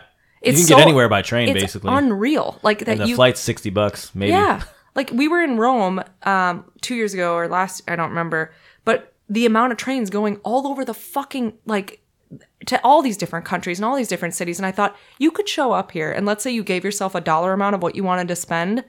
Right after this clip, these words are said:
Speaker 2: Yeah.
Speaker 1: That was, like, within an amount you could actually afford to do these things.
Speaker 2: Yeah.
Speaker 1: And you could fucking travel to Berlin if you wanted to. Like, just get on a train.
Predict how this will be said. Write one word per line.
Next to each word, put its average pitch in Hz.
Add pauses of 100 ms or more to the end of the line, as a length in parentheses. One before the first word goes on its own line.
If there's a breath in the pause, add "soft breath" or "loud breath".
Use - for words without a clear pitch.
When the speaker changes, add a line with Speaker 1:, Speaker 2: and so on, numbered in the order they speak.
(140)
Speaker 2:
Yeah. 208
Speaker 1:
That 190
was, 180
like, 170
within 180
an 185
amount 196
you 190
could 190
actually -
afford 175
to 165
do 175
these 214
things. 269 (100)
Speaker 2:
Yeah. 110
Speaker 1:
And 254
you 311
could 330
fucking 330
travel 302
to 254
Berlin 254
if -
you 190
wanted 165
to. 165
Like, 190
just 208
get 214
on 240
a 214
train. 220